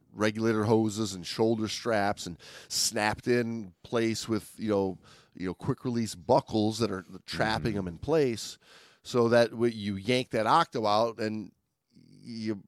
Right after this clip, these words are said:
Speaker 1: hardly have any room to donate it.
Speaker 2: Right. Well, and then here's, here's where someone will say, "Well, how about if I, I use my Air McDoodle?" <laughs>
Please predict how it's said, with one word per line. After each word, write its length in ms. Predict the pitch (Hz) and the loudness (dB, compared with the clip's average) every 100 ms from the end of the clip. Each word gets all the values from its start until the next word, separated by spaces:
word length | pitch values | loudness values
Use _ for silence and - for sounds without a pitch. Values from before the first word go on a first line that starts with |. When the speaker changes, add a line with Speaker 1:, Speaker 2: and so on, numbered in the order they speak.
| - | -4
Speaker 1:
hardly 380 | 131 139 120 117 | 2 2 2 2
have 280 | 117 110 - | 4 4 0
any 440 | - 131 127 117 107 95 98 | -4 -2 0 -2 -4 -8 0
room 320 | 117 131 120 | 4 4 2
to 120 | 113 | -4
donate 360 | 104 117 143 73 | 0 0 0 -6
it. 120 | 50 _ _ - _ | -16 _ _ -20 _
Speaker 2:
Right. 340 | 82 85 73 - | -6 -4 -6 -4
Well, 260 | 95 98 | -2 -2
and 200 | 101 92 | -4 -4
then 300 | 98 92 85 - - _ | -4 -4 -8 -16 -20 _
here's, 320 | - 107 98 - | -2 0 0 -2
here's 320 | 98 95 80 | -4 -2 -2
where 140 | 87 80 | -6 -6
someone 380 | - 78 76 | -6 -6 -6
will 100 | 71 | -8
say, 300 | 69 76 71 | -10 -8 -8
"Well, 580 | 69 80 95 73 55 - - _ _ _ _ _ _ _ _ _ _ _ - | -4 0 0 0 -6 -16 -18 _ _ _ _ _ _ _ _ _ _ _ -6
how 120 | 90 | -2
about 160 | 87 | -2
if 140 | 82 - | -2 -4
I, 240 | 78 76 - _ _ - | -6 -6 -14 _ _ -10
I 100 | 87 | -8
use 340 | 80 87 87 | -4 -4 -4
my 180 | 82 76 | -6 -6
Air 220 | 73 110 | -6 -6
McDoodle?" 520 | 104 73 80 73 67 - _ _ _ _ _ _ _ _ _ _ | -6 -10 -10 -10 -10 -14 _ _ _ _ _ _ _ _ _ _
<laughs> 60 | _ | _